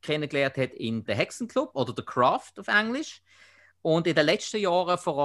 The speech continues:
allem gesehen hat in Prison Break oder The Mentalist.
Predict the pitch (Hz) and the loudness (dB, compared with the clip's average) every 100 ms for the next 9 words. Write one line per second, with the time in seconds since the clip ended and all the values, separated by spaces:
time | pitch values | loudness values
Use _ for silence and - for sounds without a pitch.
0 | 147 156 156 - 147 147 139 - 107 - | 2 2 -4 -4 -4 -2 -2 -4 -6 -2
1 | 196 233 220 214 226 - 127 - 110 110 | -2 0 -4 -2 -4 -4 -6 -4 -2 -2
2 | 185 226 233 359 - _ | -2 -6 -6 -8 -14 _